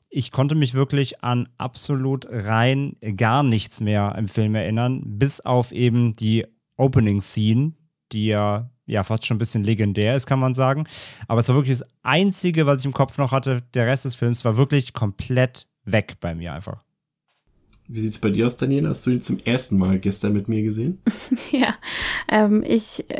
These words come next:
Speaker 3: kannte den so vom Hörensagen und wusste aber ehrlicherweise auch gar nicht mehr, okay, hab ich da irgendwie eine Perle verpasst oder ähnliches. Deswegen bin ich ganz, ja, unbedarft da reingegangen. Ähm,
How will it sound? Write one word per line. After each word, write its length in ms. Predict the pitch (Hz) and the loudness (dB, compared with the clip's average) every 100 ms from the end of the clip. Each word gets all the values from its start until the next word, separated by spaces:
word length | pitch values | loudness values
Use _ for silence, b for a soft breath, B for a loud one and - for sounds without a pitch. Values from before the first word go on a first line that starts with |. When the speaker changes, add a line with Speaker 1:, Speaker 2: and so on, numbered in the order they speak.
| - | -6
Speaker 3:
kannte 420 | - 233 247 240 | 0 4 4 2
den 300 | 226 226 233 | 4 4 4
so 140 | 233 | 2
vom 280 | - 214 208 | 0 2 4
Hörensagen 920 | 214 214 240 262 254 254 262 269 262 | 4 4 4 2 2 2 2 4 2
und 420 | 247 220 226 - 240 | 2 2 2 0 -4
wusste 300 | 233 - 208 | -2 2 2
aber 180 | 202 | 4
ehrlicherweise 680 | 202 208 214 214 214 202 190 | 4 4 2 0 0 2 2
auch 160 | 202 - | 0 2
gar 180 | 202 202 | 2 4
nicht 180 | 208 214 | 2 4
mehr, 160 | 208 | 2
okay, 300 | 208 - 214 | 2 0 2
hab 140 | 208 208 | 2 0
ich 140 | - | 0
da 180 | 208 202 | 0 2
irgendwie 380 | 214 220 - 208 | 2 0 0 0
eine 120 | 208 - 220 - - | 0 -2 -12 -10 -8
Perle 360 | - 220 240 | 0 2 2
verpasst 580 | 240 220 - 220 226 - | 0 -4 0 0 0 0
oder 180 | 214 - | 2 4
ähnliches. 520 | 214 233 220 208 202 | 4 4 2 -2 -2
Deswegen 440 | 214 - 208 202 202 | -4 0 2 2 4
bin 160 | 208 | 2
ich 180 | 208 - | 2 0
ganz, 440 | 202 202 208 - - B B B B B B | 2 4 2 0 -10 B B B B B B
ja, 300 | 214 202 202 | 0 2 2
unbedarft 600 | - 214 226 208 208 - | 2 4 4 2 0 0
da 100 | 214 | 0
reingegangen. 800 | 208 208 214 214 190 208 208 202 - | 2 4 2 2 2 2 0 0 -2
Ähm, 340 | 208 208 214 | 2 2 0